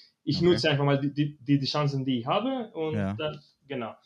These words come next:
Speaker 1: Äh, letztendlich, äh, ich habe nur, nee, ich ha-, äh, also bei dem ersten Club jetzt ist, ist ni-, nichts passiert, deswegen habe ich jetzt nach ha-, halber Stunde bin ich zu dem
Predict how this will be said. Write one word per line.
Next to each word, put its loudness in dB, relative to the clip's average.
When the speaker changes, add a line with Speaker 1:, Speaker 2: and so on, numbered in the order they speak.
Speaker 1:
Äh, 6
letztendlich, 4
äh, 4
ich 0
habe 2
nur, 2
nee, 4
ich 2
ha-, -2
äh, -2
also 4
bei 2
dem 0
ersten -2
Club 0
jetzt 2
ist, -8
ist -6
ni-, -2
nichts -10
passiert, -2
deswegen 0
habe -2
ich -8
jetzt -12
nach -10
ha-, -2
halber 0
Stunde -2
bin -4
ich -10
zu -6
dem -10